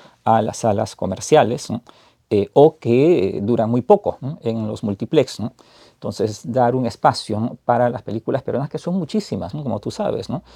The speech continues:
Eh, tú lo has destacado, además, ¿no? en, en, en, en tus libros, ¿no? Eh, hay, eh, unas seiscientas películas peruanas hechas en este siglo nada más, ¿no? Y en los últimos años,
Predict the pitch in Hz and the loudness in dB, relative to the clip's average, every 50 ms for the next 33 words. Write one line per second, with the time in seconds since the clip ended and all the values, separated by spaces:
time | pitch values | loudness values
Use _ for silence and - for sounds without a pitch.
0 | - - _ _ _ - - - - - 135 120 120 120 110 - - 98 - 180 | -20 -20 _ _ _ -12 -10 -10 -6 0 2 2 2 2 -2 -6 -8 0 4 6
1 | 147 117 95 101 104 101 98 95 95 - - 113 113 104 - 120 110 104 - - | 6 6 4 2 0 -2 -6 -8 -8 -8 -6 -6 -6 -8 -10 -12 -12 -12 -14 -14
2 | - 131 120 92 95 95 _ - - 98 - - 104 139 170 156 127 113 - 101 | -16 -16 -16 -16 -16 -18 _ -18 -16 -14 -12 -8 -4 -2 -2 0 -2 -2 -4 -8
3 | - 113 - - - - - - _ _ _ _ 98 98 107 113 110 - - - | -8 -8 -10 -10 -12 -20 -20 -20 _ _ _ _ -6 -6 -4 -4 -4 -6 -6 -10
4 | - - - - 107 104 107 110 107 101 104 101 - - 101 104 104 - - - | -12 -10 -2 0 2 4 4 4 4 2 0 0 -4 -6 -6 -6 -6 -8 -10 -12
5 | 131 120 - _ _ _ _ - _ _ _ - 107 - - 87 87 - - - | -14 -18 -20 _ _ _ _ -20 _ _ _ -12 -10 -6 -6 -6 -6 -6 -2 0
6 | 127 190 180 147 - - - - - 107 120 - - 113 104 - - - - 107 | 2 2 2 2 0 -2 -4 -4 -4 -4 -2 -2 -2 -2 -2 -2 -2 0 4 4
7 | 117 123 127 113 - - 117 - 147 139 - 95 104 143 160 - - - - - | 4 4 4 0 -2 -4 -2 0 -2 -2 -2 -2 -2 -4 -4 -2 -4 -4 -2 0
8 | - 190 202 185 127 110 107 107 123 127 123 123 120 143 156 - - - - - | 0 0 2 2 2 0 -2 0 0 2 2 2 2 0 0 0 -2 -4 -4 -4
9 | - - 254 143 110 - - - - - - _ _ - - 127 135 147 160 165 | -4 -4 -4 -4 -6 -6 -8 -14 -20 -20 -20 _ _ -2 0 2 2 4 4 4
10 | 160 151 120 104 107 110 110 - 139 131 127 - 151 135 107 - - - 110 127 | 4 4 4 2 -2 -4 -2 -2 -2 0 0 0 0 0 -2 -2 -2 0 0 0
11 | 139 139 139 139 - | 2 0 0 -2 -4